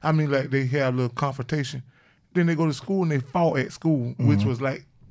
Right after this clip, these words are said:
Speaker 1: ten seconds at the most.
Speaker 2: Mm-hmm.
Speaker 1: And I asked my, like, "Well, wh-, if y'all walk past each other today, why y'all didn't handle it right then and y'all cool instead
Speaker 2: Mm-hmm.
Speaker 1: of bringing it to school, knowing that?" And he couldn't answer it. So I said, "Was it because you knew that it was gonna break up quick?"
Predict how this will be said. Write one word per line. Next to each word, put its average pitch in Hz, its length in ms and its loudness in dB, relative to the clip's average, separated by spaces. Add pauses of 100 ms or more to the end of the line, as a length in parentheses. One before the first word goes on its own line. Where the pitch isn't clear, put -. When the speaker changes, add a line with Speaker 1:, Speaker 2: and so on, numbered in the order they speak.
(400)
Speaker 1:
ten 160 280 2
seconds 139 440 -2
at 139 140 -6
the 139 60 0
most. 135 380 0 (100)
Speaker 2:
Mm-hmm. 101 220 4 (220)
Speaker 1:
And 165 160 2
I - 40 0
asked 214 280 -2
my, 214 60 0
like, 208 180 -2
"Well, 190 320 0 (140)
wh-, - 40 -2
if 160 120 0
y'all 220 220 -2
walk 196 220 -2
past 165 220 -6
each 165 120 -8
other 156 200 -2
today, 147 120 -4
why 147 180 -2
y'all 160 140 -2
didn't 135 160 -6
handle 135 280 -2
it 123 80 -6 (360)
right 135 280 -2
then 147 340 0
and 151 200 4
y'all 127 200 4
cool 156 540 2
instead 127 220 2
Speaker 2:
Mm-hmm. 147 100 4
Speaker 1:
of 127 80 0
bringing 135 260 -2
it 120 40 -6
to 117 60 -6
school, 165 360 2
knowing 143 360 2
that?" 135 260 0 (800)
And 135 320 0
he 160 140 0
couldn't 143 300 -4
answer 165 320 -4
it. 123 80 -6
So 151 120 0
I 151 100 4
said, 147 160 -2
"Was 143 220 4
it 131 60 0
because 127 300 0
you 135 80 0
knew 147 180 2
that 143 140 2
it 139 40 0
was 135 120 -4
gonna 131 160 -2
break 143 240 -2
up - 140 -4
quick?" 151 240 -2